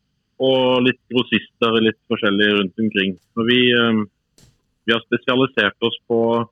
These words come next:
produkter som er, eh, kall det off-grid-løsninger, da, til hytte, båt og bobil, kanskje spesielt. Men det er egentlig også litt industri, da, til sånn type truck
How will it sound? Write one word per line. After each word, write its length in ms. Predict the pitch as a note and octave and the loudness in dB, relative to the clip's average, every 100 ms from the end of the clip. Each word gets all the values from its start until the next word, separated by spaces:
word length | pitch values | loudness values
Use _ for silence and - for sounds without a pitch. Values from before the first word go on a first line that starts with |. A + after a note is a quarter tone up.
| _ _ _ _ _ _ _ - | _ _ _ _ _ _ _ -4
produkter 440 | G#2 - - A#2 | -2 -2 -4 -6
som 200 | A#2 A#2+ | -2 -2
er, 240 | A2 G#2+ A2 | 0 0 0
eh, 400 | A2+ A2+ A2 A2 G#2 - _ _ _ _ _ _ _ - | 2 2 2 0 -2 -10 _ _ _ _ _ _ _ -8
kall 160 | G#2+ G#2+ | -2 0
det 160 | A2 A2 A2+ | 2 0 0
off-grid-løsninger, 920 | G#2+ - - A2 G#2+ A2 A2 D3 F#3+ | -6 -10 -4 -2 0 -2 -2 -2 0
da, 120 | A#2 | -2
til 180 | - G#2+ | -4 -6
hytte, 420 | A#2 _ - G#2 | -6 _ -4 -4
båt 320 | F#2+ G2 G2 - | -2 -4 -4 -4
og 180 | A2 F#2+ | -4 -4
bobil, 380 | F#2+ F#2+ G#3 G#3+ _ _ | -4 -2 0 -2 _ _
kanskje 280 | A#2 - | -10 -8
spesielt. 400 | G#2+ A2 - F#3 B3 _ _ _ - | -10 -8 -2 -2 -2 _ _ _ -6
Men 100 | A2+ | -2
det 20 | |
er 100 | G2 | -2
egentlig 240 | G2 B2+ | -2 -4
også 220 | G#2+ - | -4 -2
litt 180 | G2 G2 - | -4 -4 -4
industri, 580 | G2+ G2+ G#2 - F#2+ | -4 -4 -6 -4 -2
da, 160 | G#2+ G#2 | 0 -2
til 180 | - G2 | -6 -8
sånn 160 | F#2+ F2+ | -8 -6
type 260 | - - | -8 -6
truck 260 | A2 G2 F2+ | -8 -6 -8